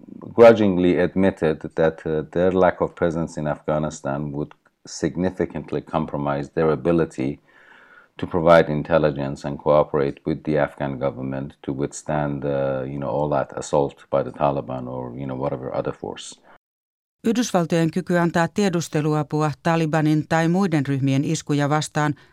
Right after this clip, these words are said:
Speaker 2: vähenee merkittävästi, kun joukot lähtevät. Yhdysvaltojen aloittaman sotilasoperaation tarkoitus oli lopettaa terrori-iskut Yhdysvaltoja vastaan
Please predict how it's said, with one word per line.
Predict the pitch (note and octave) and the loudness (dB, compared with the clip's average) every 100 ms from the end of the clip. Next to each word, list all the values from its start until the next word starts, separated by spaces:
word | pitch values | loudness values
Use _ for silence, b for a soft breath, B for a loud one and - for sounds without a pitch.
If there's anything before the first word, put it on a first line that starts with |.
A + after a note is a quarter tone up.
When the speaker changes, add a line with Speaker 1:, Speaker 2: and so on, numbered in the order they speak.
| b | b
Speaker 2:
vähenee | C#3 B2 D3 G#3 | -4 0 0 2
merkittävästi, | F#3+ D#3+ D3+ D3 - C3+ C3 - A#2+ - | 2 0 -2 -8 -4 -4 -4 -4 -8 -10
kun | - B2+ | -6 -2
joukot | C3 A#2+ A#2+ A#2 | 0 -2 -6 -6
lähtevät. | G#2 - A2 - - _ _ _ _ b b b b b b b b - | -8 -8 -14 -14 -20 _ _ _ _ b b b b b b b b -4
Yhdysvaltojen | A#3+ C4+ G3 E3+ E3 D#3+ | -4 -2 -2 0 0 0
aloittaman | F3 E3 D#3+ C#3+ C3+ C3+ - | 0 -2 -2 -2 0 -2 -4
sotilasoperaation | D3 C#3 C#3+ C3 C#3 C#3+ C#3 C3+ D3 C#3+ | -6 -2 -2 -2 -2 -2 -2 -2 -4 0
tarkoitus | F3+ E3 D#3+ E3 D#3+ b b | -2 0 -2 -2 -8 b b
oli | - E3+ | -4 -2
lopettaa | F#3 G3+ E3+ - D#3 - | 0 -2 -4 -2 -6 -2
terrori-iskut | F3+ E3+ D#3+ D#3 D#3 - D3 - | -2 0 -2 -2 -4 -6 -10 -6
Yhdysvaltoja | F#3 D#3+ D3+ C3+ C3+ G#3 G#3 | -4 -4 -4 -6 -4 -2 0
vastaan | E3+ D#3+ D3+ D3 | -2 -4 -4 -4